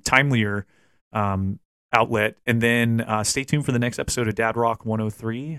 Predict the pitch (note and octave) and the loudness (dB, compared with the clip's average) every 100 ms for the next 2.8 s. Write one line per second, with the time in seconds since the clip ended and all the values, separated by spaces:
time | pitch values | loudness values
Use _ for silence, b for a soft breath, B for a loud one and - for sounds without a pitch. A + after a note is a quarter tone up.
0 | - G2+ F#2+ F2+ G2 - _ _ - G2 | -14 -14 -14 -14 -18 -20 _ _ -18 -6
1 | G#2+ G#2 G2 G2+ G#2 - - - A#2 - | -4 -4 -4 -4 -6 -8 -12 -12 -12 -10
2 | - - - G#2 - _ - | -16 -18 -16 -16 -16 _ -20